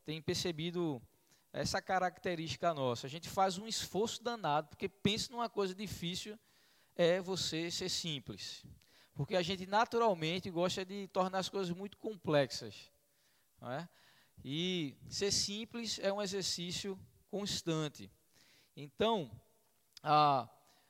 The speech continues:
eu acredito que nós estamos chegando num, num momento muito significativo, porque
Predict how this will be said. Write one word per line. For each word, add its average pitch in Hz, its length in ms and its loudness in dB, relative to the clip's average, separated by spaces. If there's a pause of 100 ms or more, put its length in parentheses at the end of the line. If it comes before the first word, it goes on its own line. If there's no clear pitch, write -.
(480)
eu 185 220 6
acredito 190 600 0
que 165 80 -16
nós 180 200 0
estamos 185 260 -2
chegando 147 480 0
num, 135 380 -10
num 135 120 -12
momento 139 540 -2
muito 175 640 -4
significativo, 175 920 -2
porque 170 380 2